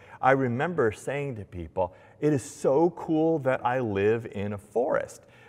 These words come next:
but I'm really afraid that, you know, branches will fall off or one of the trees will fall on the house because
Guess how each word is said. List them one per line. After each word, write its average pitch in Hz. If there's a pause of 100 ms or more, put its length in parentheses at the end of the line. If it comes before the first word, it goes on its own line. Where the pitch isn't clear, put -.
(140)
but 147
I'm 123
really 202
afraid 127
that, 104
you 131
know, 110
branches 135
will 120
fall 98
off 107
or 113
one 110
of 101
the 98
trees 180
will 131
fall 101
on 110
the 113
house 147
because 120